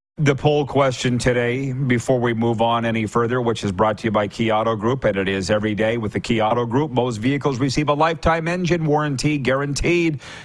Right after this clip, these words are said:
Go to key auto group dot C A slash the key advantage for eligibility and maintenance requirements. The Key Auto Group, here to take care of you. The poll question is, are you a fan or a follower of Spittin' Chicklets?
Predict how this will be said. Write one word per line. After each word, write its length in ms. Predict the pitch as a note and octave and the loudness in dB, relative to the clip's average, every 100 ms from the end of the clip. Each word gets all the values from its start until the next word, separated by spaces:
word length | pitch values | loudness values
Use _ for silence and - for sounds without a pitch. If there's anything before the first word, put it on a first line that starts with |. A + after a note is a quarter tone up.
| - | -2
Go 140 | A#2 | 0
to 80 | A2 | 0
key 260 | - B2 B2+ | 0 0 2
auto 240 | C3 C3 | 4 2
group 240 | B2+ C#3+ | 2 2
dot 220 | - C3+ B2+ | 2 2 2
C 220 | C#3 C3+ | 2 2
A 120 | D3 | 0
slash 460 | - C#3 C3+ B2+ - | 2 2 2 0 -4
the 100 | A#2 | -2
key 220 | C3+ B2+ | 0 0
advantage 580 | A#2 G2+ D3+ C#3+ A#2 - | 0 0 0 -2 -4 -2
for 180 | - - | -2 0
eligibility 720 | B2+ B2+ A#2+ B2+ C#3 D3 D3+ | 0 0 0 0 2 0 0
and 100 | D3+ | 0
maintenance 520 | D3+ F3 D3 C3 A#2 | 0 0 -2 -2 0
requirements. 600 | B2+ A2 B2+ B2 A#2+ A2+ - | -2 2 2 2 0 -2 -2
The 100 | G#2+ | -2
Key 240 | B2 A#2+ | 0 2
Auto 280 | E3 D#3+ B2+ | 2 2 0
Group, 360 | A2+ A#2+ A2+ - - - - | 0 -2 -2 -12 -18 -20 -6
here 420 | - B2+ C3+ C#3 C3+ | 0 2 2 0 -2
to 420 | - C3+ C3+ C3+ | 0 2 2 0
take 400 | - C3 C#3 - | 2 2 0 0
care 320 | B2 C3 C#3 | 0 2 2
of 120 | C3 | 2
you. 340 | C#3 D3+ C3+ F#2 | 2 2 2 0
The 140 | F#2 | -2
poll 260 | G2 A#2+ A#2+ | 2 0 2
question 400 | C3 B2 A#2 A#2 | 0 0 -2 0
is, 220 | C3+ B2 | 0 0
are 80 | A#2 | 0
you 160 | B2+ | 2
a 60 | A2+ | 0
fan 420 | - A#2+ B2+ B2+ | 0 0 0 0
or 160 | A#2+ A2+ | 2 0
a 40 | |
follower 600 | - B2 B2+ C3 C#3 D#3 | 2 2 4 2 0 0
of 120 | A2 | -2
Spittin' 380 | - C3 B2 A#2 | -4 -2 -2 -2
Chicklets? 500 | - C3 E3 D#3+ | 0 0 0 -2